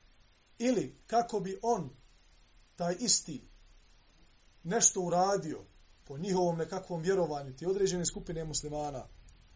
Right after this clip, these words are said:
pa time Hanuma zatrudnila, to je jedna vrsta širka. Jer onaj koji daje život i onaj koji daje smrt je gospodar svjetova. Nemaš djecu, obrati se gospodaru svjetova.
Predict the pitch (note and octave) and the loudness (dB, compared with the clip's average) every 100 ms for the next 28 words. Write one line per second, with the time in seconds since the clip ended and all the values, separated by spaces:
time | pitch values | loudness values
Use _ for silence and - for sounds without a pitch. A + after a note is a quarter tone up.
0 | - - - D#3 - A3+ B3+ A3+ E3 G3+ | -20 -20 -10 -10 -2 0 4 4 4 4
1 | A#3+ F#3 E3+ E3+ A3+ A#3+ G#3+ A3+ A#3+ - | 4 4 4 2 0 0 2 2 2 -2
2 | - - - - - F#3+ F3 F#3+ F3 D3+ | -20 -20 -20 -20 -4 2 4 4 2 -2
3 | - C#3 - - - - - - - - | -2 -2 -6 -8 -16 -20 -20 -20 -20 -20
4 | - - - - - - - - - - | -20 -20 -20 -20 -20 -20 -20 -20 -20 -20
5 | - - - D3 G#3+ G3+ F#3 F#3 F3 G#3+ | -20 -20 -8 -4 0 0 0 -2 2 2
6 | G3+ D#3+ G3+ E3+ - - - - - - | 2 2 0 -4 -6 -14 -20 -20 -20 -20
7 | - - D#3+ D#3+ - D3 E3 C#3 - D#3+ | -20 -8 -4 -4 -2 -2 0 0 -2 -4
8 | - C3 B2+ - C3 A#2 - - - - | -8 -8 -8 -8 -10 -10 -12 -12 -12 -12
9 | - - - - - - - F3+ B3 A#3 | -12 -12 -14 -14 -14 -14 -4 6 6 6
10 | F3 G#3+ G#3 - C#3+ - - - - C#3+ | 4 2 2 0 -4 -8 -8 -8 -8 -6
11 | D#3 D#3+ D3 B2+ B2+ C3 B2+ A#2+ - - | -2 -2 -4 -8 -10 -10 -10 -10 -12 -16
12 | - | -18